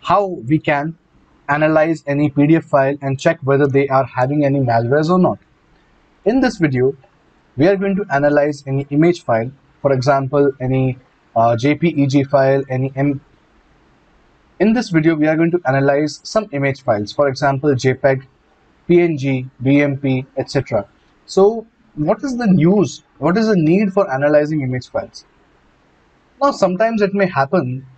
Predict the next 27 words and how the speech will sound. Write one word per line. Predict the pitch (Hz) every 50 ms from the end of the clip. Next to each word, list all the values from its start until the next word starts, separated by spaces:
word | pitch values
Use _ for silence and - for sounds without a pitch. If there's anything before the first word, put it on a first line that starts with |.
| _ -
that | 127 123 135 135 135 131 123 117 113 110
these | 147 185 202 208 226 214 214 - _ _ _ _ _ _ -
image | 151 160 185 196 185 190
files | - 156 135 127 131 143 139 - _ _ _ _ - 117 123
that | 151 165 165
we | 180 190 185
capture | - 139 131 131 - - 202 180 151 143 127
from | - 143 139 143 143
a | - 147
particular | 143 147 139 135 143 135 151 151 151 151 147 143 - -
evidence | 131 135 143 143 147 147 127 113
drive | 120 139 127 120 127 127 - _ _ _ _ _ _ _ -
or | 156 156 165 170
from | - 175 165 165
particular | 160 156 139 147 135 156 151 151
crime | 147 - 160 170 175 175 160
scene, | - 123 117 120 135 135 _ _ _ _ _ _ _ _ _ _ _ _ _ _ _ _ _ -
these | 131 170 185 196 196
may | 208 202
have | - - 156 156 160 165 160 -
a | 147
lot | 131 123 135 170 196 -
of | 214 208
information | 175 156 147 139 147 143 143 139 160 156
hidden | 135 135 135 147 151
inside | 147 135 127 - 143 113 127 113
them. | 113 107